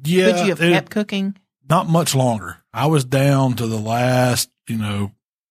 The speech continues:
Speaker 1: probably ha-, fi-, my fist size of coals in there.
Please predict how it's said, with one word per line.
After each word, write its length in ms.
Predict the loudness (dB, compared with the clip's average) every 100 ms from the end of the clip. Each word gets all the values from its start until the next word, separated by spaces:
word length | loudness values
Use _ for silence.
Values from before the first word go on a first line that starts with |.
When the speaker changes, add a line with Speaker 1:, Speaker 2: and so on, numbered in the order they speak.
| _ _ _ _ _ _ _ -4
Speaker 1:
probably 300 | -2 -2 -4
ha-, 220 | -10 -12 _ _ -10
fi-, 260 | -6 -6 -6
my 260 | -2 0 0
fist 340 | 0 0 0
size 340 | 0 0 0
of 100 | -2
coals 420 | -6 -4 -4 -6 -8
in 120 | -10
there. 280 | -12 -14